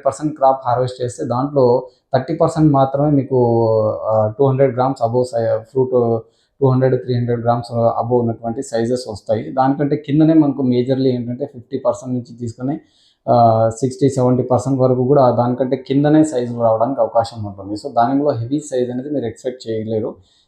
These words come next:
ఎక్స్‌పెక్ట్ చేయొచ్చు. ఎప్పుడు చేయొచ్చు అంటే, జూన్, జూలై తర్వాత ఎవరైతే క్రాప్‌కి వెళ్తారో, మే తర్వాత నుంచి ఎవరైతే క్రాప్‌కి వెళ్తారో,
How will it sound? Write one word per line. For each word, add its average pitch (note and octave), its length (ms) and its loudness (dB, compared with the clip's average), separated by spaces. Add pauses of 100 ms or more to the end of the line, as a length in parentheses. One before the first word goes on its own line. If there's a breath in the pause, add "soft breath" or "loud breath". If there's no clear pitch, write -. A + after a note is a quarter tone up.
(120)
ఎక్స్‌పెక్ట్ D3 460 -2
చేయొచ్చు. D#3 340 2
ఎప్పుడు D3 340 0
చేయొచ్చు C#3 300 4
అంటే, D#3 380 2
జూన్, C#3+ 460 2
జూలై C#3+ 200 6
తర్వాత C3 340 2
ఎవరైతే B2 340 0
క్రాప్‌కి A#2+ 380 0
వెళ్తారో, A#2+ 320 -4
మే B2+ 380 -2
తర్వాత A#2+ 340 0
నుంచి A#2 260 -6
ఎవరైతే A2+ 280 -2
క్రాప్‌కి A2 380 -4
వెళ్తారో, A2+ 320 -2